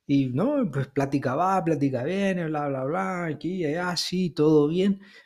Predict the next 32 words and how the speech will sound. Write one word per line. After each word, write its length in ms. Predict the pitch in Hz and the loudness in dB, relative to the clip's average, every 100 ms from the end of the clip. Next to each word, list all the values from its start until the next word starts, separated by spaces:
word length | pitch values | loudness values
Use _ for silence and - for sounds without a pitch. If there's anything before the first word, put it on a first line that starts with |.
| _ | _
pero 220 | 139 131 | 6 8
uno 140 | 147 160 | 8 6
adentro 440 | 160 175 165 147 | 6 4 4 2
en 80 | 147 | 2
la 140 | 143 | 2
cabeza 440 | 139 135 156 160 143 | -2 -2 -2 -4 0
tiene 220 | 139 143 | 2 2
el 100 | 135 | 0
hámster 560 | - 175 165 - 143 | -2 -2 -2 2 2
dándole 360 | 135 131 143 143 | 2 2 4 6
vueltas 420 | 147 156 147 147 | 6 4 2 -4
ahí, 200 | 147 127 | -4 -6
como, 220 | - 117 104 | -6 -10 -8
"¿Cómo 220 | 107 107 | -4 -4
se 200 | - 104 | -4 -8
llama 220 | 98 117 - | -10 -12 -16
esta 180 | - | -20
persona? 640 | - - 101 - 107 104 - _ - - _ | -20 -20 -18 -10 -10 -10 -20 _ -20 -20 _
¿Dónde 420 | - 127 123 117 110 | -2 0 0 -2 -2
yo 120 | 113 | -2
la 120 | 117 | -2
he 80 | 107 | -2
visto?". 520 | 120 117 - - 110 _ _ - - _ _ | -4 -4 -6 -12 -20 _ _ -16 -16 _ _
Y 100 | - | 2
uno 120 | 135 139 | 6 6
está 220 | 135 135 | 4 4
ahí 160 | 151 | 4
tratando 600 | 160 160 147 147 151 160 | 6 2 2 0 -2 -2
de 200 | 160 147 135 131 135 - | -2 -4 -6 -12 -14 -14
batallar, 920 | 147 139 - 139 123 - 165 196 156 | -4 -4 -2 -8 -4 -2 -2 -2 -4
ahí 200 | 165 170 | -6 -6
como, 320 | - - 104 | -6 -8 -12